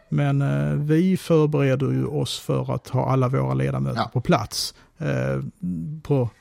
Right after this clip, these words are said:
Speaker 2: För det är
Speaker 1: söndag
Speaker 2: nä-,
Speaker 1: kväll och måndag.
Speaker 2: för det är min nästa fråga, för att då
Speaker 1: Mm.
Speaker 2: handlar det alltså om de här hundrasjuttiofem mandaten mot hundrasjuttiofyra, va?
Speaker 1: Mm.
Speaker 2: Och då är det ju att det finns ju en del loose cannons uppenbarligen i, <laughs> i, bland ledamöterna. Det finns politiska vildar.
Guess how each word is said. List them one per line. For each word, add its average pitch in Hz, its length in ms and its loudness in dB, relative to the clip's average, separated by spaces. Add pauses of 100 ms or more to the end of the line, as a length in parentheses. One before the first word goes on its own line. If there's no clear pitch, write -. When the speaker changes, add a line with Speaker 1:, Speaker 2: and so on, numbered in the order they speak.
(100)
Speaker 2:
För 180 80 2
det - 60 8
är - 20 8
Speaker 1:
söndag 139 120 8
Speaker 2:
nä-, 139 60 6
Speaker 1:
kväll 127 300 4
och 131 60 0
måndag. 131 360 -4
Speaker 2:
för 165 100 2
det 180 100 8
är 170 40 8
min 156 140 6
nästa 139 240 4
fråga, 131 180 6
för 143 80 2
att 147 200 4
då 185 100 6
Speaker 1:
Mm. 175 120 6
Speaker 2:
handlar 156 260 4
det 135 120 6
alltså 117 200 0
om 123 100 -2
de 120 140 2
här 110 160 4
hundrasjuttiofem 120 880 2
mandaten 104 600 0
mot 101 200 0
hundrasjuttiofyra, 98 960 -4
va? 67 180 -8 (200)
Speaker 1:
Mm. 170 100 2 (360)
Speaker 2:
Och 147 260 2
då 175 200 6
är 143 100 6
det 131 60 4
ju 123 60 4
att 113 100 -2
det 143 80 -2
finns 165 380 2
ju 160 40 2
en 147 140 2
del 120 300 4
loose 131 320 2
cannons 123 540 -2
uppenbarligen 95 680 -4
i, 98 240 -6 (560)
<laughs> - 0 - (200)
i, 110 180 -4
bland 127 220 -2
ledamöterna. 127 640 0
Det 117 100 0
finns 127 340 -2 (340)
politiska 123 440 0
vildar. 120 520 0